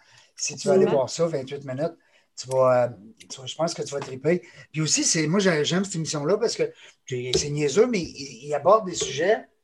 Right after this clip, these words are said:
Speaker 1: autant de chez eux que de l'international. Alors, tu sais, la guerre au sucre, c'est partout dans le monde, hein, on s'entend-tu ?
Speaker 2: Absolument.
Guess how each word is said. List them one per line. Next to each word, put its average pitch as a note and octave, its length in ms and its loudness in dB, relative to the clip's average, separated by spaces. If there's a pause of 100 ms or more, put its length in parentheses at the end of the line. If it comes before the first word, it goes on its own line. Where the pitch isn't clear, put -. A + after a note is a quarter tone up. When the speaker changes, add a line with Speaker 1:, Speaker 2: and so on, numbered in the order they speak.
(1200)
Speaker 1:
autant G3+ 340 4
de F#3 120 0
chez C#3+ 360 -2
eux A3 280 2 (320)
que E3 80 -2
de E3 120 4
l'international. D#3 1000 0 (640)
Alors, A#2+ 200 -4
tu - 60 -6
sais, D3 100 2
la B2+ 120 4
guerre C#3+ 200 6
au C#3 60 2
sucre, F3+ 220 0
c'est - 60 -10
partout - 220 0
dans C3+ 120 2
le A#2 60 -2
monde, F3+ 280 -2
hein, F3+ 160 -6
on - 20 -10
s'entend-tu ? B2 560 -6
Speaker 2:
Absolument. G3+ 680 -6